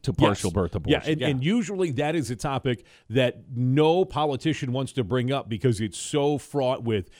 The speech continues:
Speaker 2: emotion, uh, strong feelings, and, and it's, it's almost like a third rail within a third rail
Speaker 1: Mm.
Speaker 2: in a way. And, and he brought that up, and I thought he was very eloquent about saying that, that principles,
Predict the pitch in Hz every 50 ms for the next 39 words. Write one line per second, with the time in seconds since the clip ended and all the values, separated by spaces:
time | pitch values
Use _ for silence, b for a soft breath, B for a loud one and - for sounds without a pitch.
0 | b b b 127 120 123 131 143 151 151 - - 139 139 139 139 131 b b b
1 | b 104 98 92 - - - 143 139 143 139 135 127 - - 135 139 139 131 127
2 | 131 127 120 107 117 - 127 127 123 131 127 131 113 113 - 160 135 - 160 165
3 | 170 180 170 151 - - b b b b 143 143 131 131 117 - - 165 160 156
4 | 151 120 135 139 139 139 123 120 113 104 135 135 139 131 117 - - 131 120 113
5 | 113 90 101 107 104 101 90 - 117 113 113 110 104 95 90 - _ - 143 131
6 | 123 117 120 117 110 107 117 131 135 139 139 127 120 139 190 165 117 175 180 165
7 | - - 226 202 208 202 208 190 - b b b b b - 165 190 190 - 233
8 | 214 180 190 196 175 156 117 104 98 131 147 175 214 202 117 131 156 175 160 -
9 | 139 123 110 107 - - 120 110 127 131 127 123 104 - - 156 156 156 156 151
10 | 131 b b b b b 127 127 117 110 113 113 107 90 - - - 240 269 -
11 | - 185 - - 120 113 110 110 104 - - -